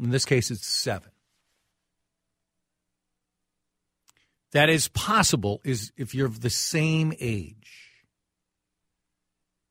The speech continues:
Maybe your perspective is just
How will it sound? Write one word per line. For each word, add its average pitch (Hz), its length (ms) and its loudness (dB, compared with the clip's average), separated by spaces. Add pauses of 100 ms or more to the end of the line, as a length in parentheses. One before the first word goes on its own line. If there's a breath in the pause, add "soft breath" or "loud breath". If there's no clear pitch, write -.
(140)
Maybe 139 420 2
your 120 920 0 (760)
perspective 170 1120 -4 (2000)
is 120 200 -2
just 127 380 -2